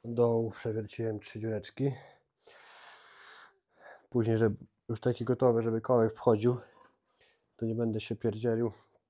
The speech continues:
tylko przewiercę. Teraz sobie powieszę na razie na dwóch kołkach, może nie zleci. Dobra. Zaznaczyłem sobie już na ścianie.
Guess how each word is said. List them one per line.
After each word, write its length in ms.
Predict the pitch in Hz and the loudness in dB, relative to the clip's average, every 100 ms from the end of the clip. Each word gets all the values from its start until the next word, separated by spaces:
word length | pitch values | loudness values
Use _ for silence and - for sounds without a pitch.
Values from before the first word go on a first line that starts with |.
| _ _ _ _ - _ _ | _ _ _ _ -20 _ _
tylko 180 | - - | -20 -20
przewiercę. 500 | - 117 113 98 107 | -10 -6 -4 -4 -4
Teraz 260 | 98 110 107 | -2 -4 -2
sobie 300 | 117 107 107 - _ _ _ _ _ _ _ | -2 -2 -4 -8 _ _ _ _ _ _ _
powieszę 440 | - 110 113 107 113 | -8 -4 -2 -4 -6
na 120 | 117 | -6
razie 260 | 110 107 113 | -4 -4 -2
na 120 | 110 | -4
dwóch 240 | 98 107 | -4 -8
kołkach, 500 | - 110 101 110 - - - - | 0 0 0 -4 -6 -14 -18 -10
może 200 | 98 101 | -8 -4
nie 140 | 107 | -2
zleci. 400 | 101 104 92 - - - - _ _ _ _ | 0 -2 -2 -8 -14 -20 -20 _ _ _ _
Dobra. 200 | 92 90 - _ - - _ _ - _ - - - - - - - | -16 -16 -18 _ -20 -20 _ _ -20 _ -20 -20 -20 -20 -20 -20 -14
Zaznaczyłem 500 | 101 107 - 120 110 | -8 -6 0 2 2
sobie 220 | 117 110 | -2 -2
już 160 | 104 107 | -2 -4
na 100 | 104 | -6
ścianie. 500 | - 123 113 110 | -2 0 0 -2